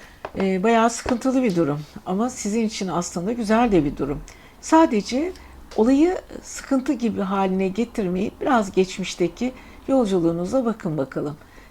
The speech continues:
Nerelerde eksikleriniz var, tamamlamanız gereken hangi süreçlerden geçiyorsunuz?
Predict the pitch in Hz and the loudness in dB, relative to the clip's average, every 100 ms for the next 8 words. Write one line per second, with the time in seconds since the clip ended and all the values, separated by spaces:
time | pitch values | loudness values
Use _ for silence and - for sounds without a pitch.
0 | - 196 208 175 160 151 165 175 202 - | -2 2 4 4 0 0 -2 -2 -2 -6
1 | - - - 160 160 151 165 - 143 131 | -6 -14 -4 -2 -2 -4 -6 -4 -4 -4
2 | - 185 170 165 160 151 143 143 - 160 | -6 -2 0 0 -2 -4 -4 -6 0 0
3 | 147 147 147 151 139 151 170 175 156 - | 0 -4 -6 -6 -6 -6 -4 -6 -6 -4
4 | 143 143 - 131 123 113 151 147 143 - | -4 -4 -6 -6 -6 -6 -8 -6 -6 -4
5 | 135 131 - 220 | -6 -6 -8 -8